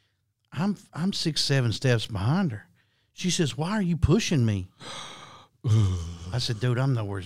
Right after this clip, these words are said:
Speaker 1: near you." And there's people behind me.
Speaker 2: Yeah.
Speaker 1: And they're like, "No, no, no, he didn't touch you."
Speaker 2: He didn't touch you at all.
Speaker 1: I mean, she was down damn near a flight
Speaker 2: Mm-hmm.
Speaker 1: before I would even be near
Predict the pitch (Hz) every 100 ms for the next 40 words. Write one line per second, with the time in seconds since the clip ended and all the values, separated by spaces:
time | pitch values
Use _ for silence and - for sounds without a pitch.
0 | 85 117 104 92 92 98 - 120 143 -
1 | 190 185 127 113 147 170 180 127 107 98
2 | _ _ _ 107 98 90 90 - 120 123
3 | 120 113 135 175 175 135 220 147 120 -
4 | 120 175 _ 113 98 104 92 98 85 92
5 | 92 80 80 170 151 120 - - - 226
6 | 190 110 110 135 127 113 135 135 123 -
7 | 143 180 185 - - - 120 120 143 131
8 | - 120 - 135 127 151 160 123 110 110
9 | 113 110 120